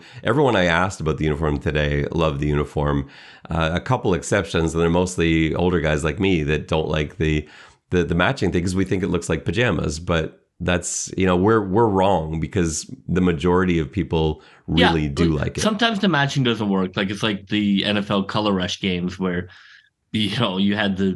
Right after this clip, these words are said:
Speaker 2: Jets that looked like Gumby, and then you had the Bills that looked like a ketchup bottle. And for sure, sometimes, sh-, you know,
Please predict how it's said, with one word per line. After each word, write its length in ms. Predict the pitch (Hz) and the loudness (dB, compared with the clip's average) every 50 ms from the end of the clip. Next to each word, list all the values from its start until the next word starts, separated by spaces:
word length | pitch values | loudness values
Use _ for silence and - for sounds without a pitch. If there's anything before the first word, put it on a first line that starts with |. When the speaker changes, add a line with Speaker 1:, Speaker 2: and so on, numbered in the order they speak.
| 85 87 | -4 -6
Speaker 2:
Jets 380 | 87 - 110 107 101 98 - | -4 -2 0 0 -2 -2 -4
that 140 | - 107 - | -4 -4 -4
looked 180 | - 95 92 - | -4 -4 -2 -2
like 200 | 98 95 87 80 | -2 -2 -2 -2
Gumby, 580 | 87 98 101 98 98 87 92 95 92 92 92 | -2 0 2 2 2 2 0 0 0 0 0
and 140 | 92 90 90 | 0 0 0
then 100 | 92 90 | 0 0
you 120 | 90 92 90 | -2 -2 -2
had 200 | 92 92 90 90 | -2 -2 -2 -4
the 80 | 92 | -4
Bills 480 | 90 85 98 101 98 95 95 92 90 90 | -4 -2 -2 0 0 0 0 0 -2 -4
that 140 | - 92 87 | -6 -6 -6
looked 160 | 90 85 - | -6 -4 -4
like 160 | 95 82 - | -6 -6 -6
a 80 | 82 80 | -8 -6
ketchup 420 | - 101 95 - - 95 80 - | -6 -6 -4 -4 -6 -8 -6 -4
bottle. 460 | - 90 87 87 85 90 90 87 87 | -4 -2 -2 -2 -2 -2 -4 -2 -4
And 120 | 85 90 - - - - - - - - _ | -4 -6 -8 -12 -18 -20 -20 -20 -20 -20 _
for 160 | - - 143 135 | -4 -2 0 0
sure, 520 | - - - 151 156 151 120 98 95 101 | 0 2 2 4 4 4 2 2 0 -4
sometimes, 600 | 98 - 131 127 131 135 147 131 131 131 131 117 98 | -4 -2 -2 0 0 2 2 2 2 2 0 -2 -4
sh-, 360 | - - - - - 110 92 | -4 -4 -4 -2 -4 -4 -4
you 200 | 107 110 110 110 | -2 0 0 2
know, 380 | 107 104 101 98 95 95 95 | 2 2 2 2 2 2 0